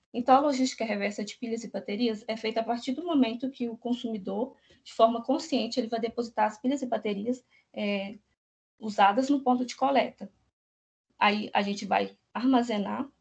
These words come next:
até atingir a massa mínima, e quando atingir, a gente contata a gestora, que é a G M I C log, que transporta. Então, o pre-, o projeto Ecopilhas, aí, além de criar esses pontos de coleta, ele vai realizar a separação por marca, a armazenagem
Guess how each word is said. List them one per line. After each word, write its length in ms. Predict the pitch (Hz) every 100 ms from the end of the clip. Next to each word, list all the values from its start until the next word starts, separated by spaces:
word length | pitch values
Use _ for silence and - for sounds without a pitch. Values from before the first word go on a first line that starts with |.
| _
até 220 | 208 -
atingir 380 | 220 214 240 214
a 100 | 208
massa 360 | 202 196 214 214
mínima, 460 | 208 214 277 370 381 -
e 80 | 247
quando 260 | 240 240
atingir, 320 | 240 247 233
a 80 | 226
gente 220 | 240 240
contata 560 | - 240 240 202 208 208 _ - _
a 120 | 208
gestora, 440 | 208 208 - 208
que 160 | 208 -
é 60 | 196
a 240 | 196 208
G 160 | 196 214
M 460 | 214 208 208 208 -
I 120 | 202
C 240 | - 208
log, 320 | 202 190 220 277 320 _ _ _ _
que 180 | - 226
transporta. 720 | 226 226 233 - 208 247 - 359 _ _ _ _ -
Então, 260 | 240 247
o 20 | 254
pre-, 220 | 240 214
o 180 | 214 208
projeto 400 | - 214 208 208
Ecopilhas, 640 | - 196 - 285 269 240 -
aí, 200 | - 208
além 240 | 208 247
de 120 | 262
criar 260 | - 233 202
esses 220 | 208 208
pontos 340 | - 202 208
de 80 | -
coleta, 560 | - 196 254 339 - -
ele 140 | 220
vai 120 | 214 226
realizar 340 | 226 220 247
a 60 | 208
separação 580 | - 214 220 226 214
por 160 | 269 254
marca, 420 | 208 214 220 -
a 60 | 277
armazenagem 800 | 247 220 220 208 202 226 247